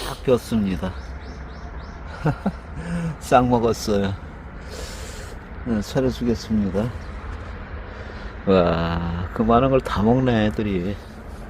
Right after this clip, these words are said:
하나, 둘, 셋, 넷, 다섯, 여섯.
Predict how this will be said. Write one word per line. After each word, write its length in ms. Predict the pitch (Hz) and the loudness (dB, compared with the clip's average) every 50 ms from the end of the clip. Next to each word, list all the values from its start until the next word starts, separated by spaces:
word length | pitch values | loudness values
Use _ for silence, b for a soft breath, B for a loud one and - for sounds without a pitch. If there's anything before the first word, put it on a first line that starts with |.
| - - B B B B B B B B - - - - - - - - - - - - - | -10 -10 B B B B B B B B -10 -12 -12 -12 -10 -10 -10 -10 -10 -10 -10 -10 -8
하나, 380 | - 117 113 107 107 107 101 98 | -4 0 2 4 4 4 4 4
둘, 280 | - - 104 98 92 | 4 2 2 2 2
셋, 400 | 87 - - - 107 98 90 85 | 0 2 4 4 4 4 4 2
넷, 240 | - 98 101 95 - | 2 4 4 4 2
다섯, 460 | - - 90 95 - - - 110 95 82 - - - - - - B B B B B B B B B - - 107 | 0 -2 -4 -4 -4 -2 0 0 0 0 -2 -6 -8 -8 -8 -10 B B B B B B B B B -4 2 6
여섯. 560 | 104 98 92 - - - - - 104 90 | 6 6 6 4 -2 -2 2 4 4 4